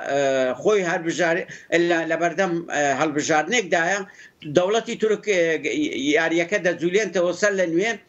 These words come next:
ئەو، ئەو مەسەلەیە جارێکی دی هاتەوە گۆڕێ و بەداخەوەش بە ساڵحی خەڵکی کوردستان و بە ساڵحی، ئە، ڕاستە،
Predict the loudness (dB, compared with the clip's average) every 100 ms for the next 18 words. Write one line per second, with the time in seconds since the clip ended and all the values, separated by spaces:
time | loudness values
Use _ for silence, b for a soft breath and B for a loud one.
0 | b b 0 0 0 0 0 0 -2 0
1 | 0 2 2 2 0 -2 -6 -2 0 0
2 | 0 0 0 2 0 2 0 0 0 0
3 | 0 -2 -2 -4 0 0 0 0 0 -4
4 | b b -4 -2 0 -4 -4 -2 -2 0
5 | 0 0 0 -2 0 -2 0 2 2 0
6 | -8 b b b 0 2 2 0 0 -2
7 | -2 -2